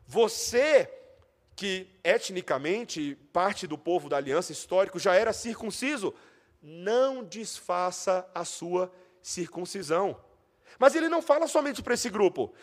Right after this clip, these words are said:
ele fala pros outros também. "E você que é incircunciso,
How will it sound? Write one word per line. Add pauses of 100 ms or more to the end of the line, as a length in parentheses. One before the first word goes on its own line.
ele
fala
pros
outros
também. (180)
"E
você
que
é
incircunciso,